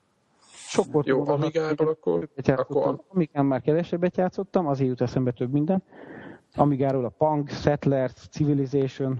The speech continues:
Speaker 1: Passover, Megalomania, North and South, Goblins,
Speaker 2: Ó.
Speaker 1: Another World. Ezeket fölírtam, azért tudom, mennyire <laughs> flashback, ami nagyon. De Amigán már kevesebbet játszottam, mert ott már jobban érdekelt a demózás,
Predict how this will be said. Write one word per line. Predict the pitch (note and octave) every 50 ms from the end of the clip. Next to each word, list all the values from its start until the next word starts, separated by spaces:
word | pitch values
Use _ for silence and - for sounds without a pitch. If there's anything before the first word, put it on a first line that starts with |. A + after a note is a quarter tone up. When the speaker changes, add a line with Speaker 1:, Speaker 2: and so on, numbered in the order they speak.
| - -
Speaker 1:
Passover, | - C#3+ C#3 C3+ - - C#3 C3 C3 C3 B2 B2
Megalomania, | B2 C3+ C3+ B2+ C3+ C3 C3 C3 B2+ B2+ B2+ B2 B2 B2 B2+ B2+ B2+ B2+ A#2+ A#2+ -
North | - C3 C3+ C3+ C3 -
and | C3+ B2+ A#2
South, | - - B2+ B2 B2 A#2+ - - - _ _ _ _ _ _ _ _ _
Goblins, | - B2+ C#3+ C#3+ C3 C3 C3+ C#3+ D3 C#3+
Speaker 2:
Ó. | D3
Speaker 1:
Another | C#3 C#3 C#3 C#3 - _ _ B2+ - -
World. | C3 B2+ B2+ - - -
Ezeket | D#3+ C#3+ E3 - D#3+ D#3+ D#3+ - -
fölírtam, | - E3 D3+ C#3+ - D3 C#3+ C#3+
azért | C#3 C#3 C3 -
tudom, | - B2+ C3+
mennyire | C3 C3 B2+ C3 C3 C3+ A#2+ - - - - - -
<laughs> | - - - - - -
flashback, | - C#3+ C#3+ C#3+ B2+ C3 C3+ C3 - - - - -
ami | B2+ C3+ C3
nagyon. | C3 C3+ C3 B2 B2+ C3 C3 C3 B2 - _ _ - - - - _
De | _ - E3+
Amigán | F3+ E3+ C#3 D3 D3
már | D3 C#3+
kevesebbet | - F3 D3+ C#3+ C3+ - - C#3+ C#3 C#3 -
játszottam, | D3+ C#3+ C3+ - C#3+ - - C#3 C3+
mert | C3+ C3 C3
ott | C3 -
már | C#3+ C#3
jobban | C#3+ C3+ B2 B2+ B2+
érdekelt | B2+ A#2+ B2+ B2 - A#2+ A2+ -
a | C3
demózás, | C3 C3 B2+ A#2+ A2+ A2 C3 B2 C3+ C#3 - - -